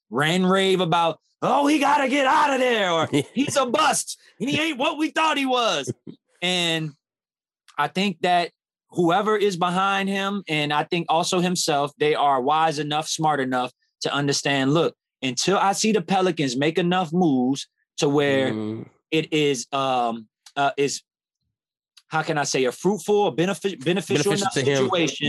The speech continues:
Speaker 1: to
Speaker 2: Yeah.
Speaker 1: put him out on that court. 'Cause at the end of the day, I think right now, you can look and see that even if Zion was on the court, I fuck with Willie Green. I lo-, I've always liked him as a player. I,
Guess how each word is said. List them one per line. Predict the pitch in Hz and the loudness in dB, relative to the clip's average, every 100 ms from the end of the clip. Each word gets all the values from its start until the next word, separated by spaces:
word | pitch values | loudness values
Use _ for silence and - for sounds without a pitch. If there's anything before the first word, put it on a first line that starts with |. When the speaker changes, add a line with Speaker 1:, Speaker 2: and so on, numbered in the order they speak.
| 117 | 0
Speaker 1:
to | 110 | 0
Speaker 2:
Yeah. | 110 | 0
Speaker 1:
put | 202 | -2
him | 208 196 | -2 0
out | 190 | 0
on | 190 | 0
that | 196 190 | -2 -4
court. | - 170 147 - _ _ | -2 0 0 -4 _ _
'Cause | 165 | -2
at | 190 185 | -2 -2
the | 196 | -2
end | 202 | -2
of | |
the | 180 | 0
day, | 214 | 0
I | 208 | 0
think | - 190 180 | 0 -4 -2
right | 185 | -2
now, | 190 208 208 190 _ _ _ _ | -2 -2 -2 -2 _ _ _ _
you | 156 208 | -2 0
can | 196 180 | 2 2
look | 196 185 | 0 0
and | 175 | -2
see | - 185 | 0 0
that | 160 143 139 | 0 0 -2
even | - 208 214 | -2 -2 0
if | 208 165 | 0 0
Zion | 170 175 180 180 180 | 0 0 0 0 0
was | 170 151 | 0 -2
on | 170 | -2
the | 147 | -4
court, | - 180 202 208 _ _ - | -4 0 0 -2 _ _ -6
I | 131 | -6
fuck | - - - | -2 -4 0
with | 170 | 0
Willie | 175 175 | 2 2
Green. | 156 170 175 180 180 - | 2 0 2 0 -2 -4
I | 123 | -2
lo-, | 123 147 | 0 0
I've | 139 135 139 | 2 0 2
always | 156 160 156 | 2 2 2
liked | 160 160 | 0 -2
him | 165 | -2
as | 165 147 | -2 -4
a | |
player. | - 175 165 185 180 | -4 0 0 2 0
I, | 123 120 | 0 -2